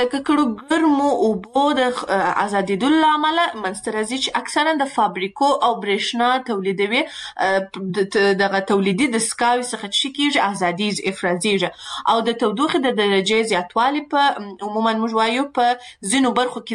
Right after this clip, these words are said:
زیان رسوي، لکه چې، لکه موږ وایو د اکسیجن کموالی رامنځته کوي. یعنې تودوخه چې ده، د اوبو ظرفیت د اکسیجن د ساتلو لپاره کموي، چې د اوبو ژوندي موجوداتو، آه، دپاره دوی زیانمن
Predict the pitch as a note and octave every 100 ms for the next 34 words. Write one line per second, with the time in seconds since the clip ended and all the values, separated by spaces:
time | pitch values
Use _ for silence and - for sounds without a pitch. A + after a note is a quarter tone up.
0 | G3 G3+ G3 F#3+ G3+ G#3 A3 A#3+ - G#3
1 | G3 G3+ G#3 G#3+ G#3+ G#3 G3+ G3 G3 G3
2 | F#3 F3+ G#3 G#3 F3+ F3 G3 B3+ C4 A#3
3 | A#3 A#3 A3+ G#3+ B3 - - - B3+ B3+
4 | C4 B3 A#3+ C4+ C4+ C4 A#3 B3 G#3 G3+
5 | A3 A3+ G#3 G3 A#3 A3 - F#3 G3 F#3+
6 | G3 F#3+ F3+ E3+ C4+ D4 C4 A#3 A3 C4
7 | G4+ - - A3 G3 F#3 G3 G3 G3 G3
8 | G3 F#3 C#4+ F4 D#4+ A3+ B3 B3 A#3+ A3+
9 | B3 C4 D4 D4 F#3+ F#3+ F#3+ G3 G#3+ A#3
10 | G3+ A3 F#3+ F3 F3